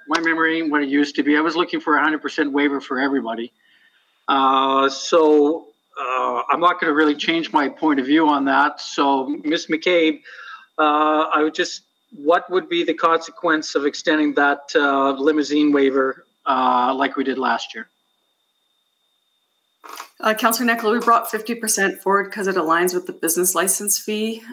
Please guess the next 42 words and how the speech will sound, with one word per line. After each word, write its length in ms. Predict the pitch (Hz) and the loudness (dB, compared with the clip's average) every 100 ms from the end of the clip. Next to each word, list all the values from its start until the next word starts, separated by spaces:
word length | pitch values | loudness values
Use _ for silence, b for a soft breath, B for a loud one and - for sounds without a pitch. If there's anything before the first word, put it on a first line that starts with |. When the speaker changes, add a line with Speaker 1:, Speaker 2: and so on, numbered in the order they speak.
| - | -2
Speaker 2:
uh, 520 | 190 185 185 185 185 180 | 0 2 0 0 -2 0
waiver, 520 | 190 214 240 269 262 | 0 2 0 0 0
but 260 | 185 165 - | -2 -2 0
the 220 | 185 180 | 0 0
consequence 600 | - 208 208 - 196 185 | 0 0 -2 -4 -2 0
would 160 | 185 175 | -2 -2
be 140 | 175 175 | 0 0
that 160 | 165 | 0
there 80 | 170 | 0
would 100 | 170 | 0
still 280 | - 170 170 | 0 -2 -4
be 180 | 165 - | -4 0
adequate 500 | 151 156 - 170 151 | 0 -2 -4 -6 -2
money 260 | 156 156 | -2 -2
within 360 | 151 180 165 156 | -4 -6 -4 -2
the 80 | 147 | -2
reserve. 460 | 147 151 151 160 | -2 0 0 0
It 100 | 160 | -2
would 100 | 151 | -2
still 300 | - 147 143 | -2 -2 -4
remain 340 | 151 147 147 147 | -4 -4 -4 -8
above 260 | - 139 | -6 -6
the 100 | 151 | -6
thirty 280 | 156 143 135 | -4 -4 -4
percent 460 | - 160 139 139 - | -6 -4 -4 -4 -8
minimum 340 | 143 147 143 | -10 -8 -6
balance. 480 | - 110 - - - | -2 0 0 -2 -2
So 300 | 175 165 160 B B B | -2 -2 -6 B B B
it's 100 | - | -4
up, 220 | 196 - _ _ | -4 -6 _ _
uh, 160 | 165 123 - | -4 -4 -6
we 120 | - 135 | -8 -8
would, 160 | 139 _ - | -8 _ -12
of 120 | 160 | -6
course, 240 | - 160 - | -2 -2 0
welcome 300 | 160 160 160 | -2 0 -2
any 280 | 156 160 | 0 -2
direction 440 | 156 147 147 - 170 | -2 -2 -2 -4 -8
from 200 | - 156 | -10 -10
committee, 380 | - 180 190 185 | -4 0 2 2
but 320 | 160 147 143 | 0 -4 -4
our, 520 | 151 147 151 151 151 | -4 -2 -2 -2 -4